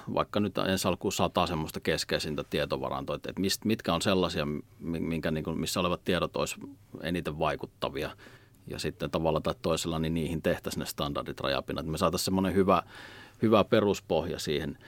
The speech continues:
Eli käytännössä siis laajennettaisiin tätä nykyistä perusrekisteriä, tota, pohjaa, jo-, joita on niin kuin noin viisi viiva kymmenen kappaletta tämmöisiä perusrekistereitä, nyt vaikka sinne sataan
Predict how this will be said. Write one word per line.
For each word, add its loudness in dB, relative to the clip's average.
Eli 4
käytännössä 4
siis 2
laajennettaisiin 4
tätä 0
nykyistä 0
perusrekisteriä, -2
tota, -2
pohjaa, 0
jo-, 0
joita -2
on -4
niin -6
kuin -4
noin -4
viisi 0
viiva -2
kymmenen 2
kappaletta -6
tämmöisiä -4
perusrekistereitä, -4
nyt -4
vaikka 0
sinne 2
sataan 0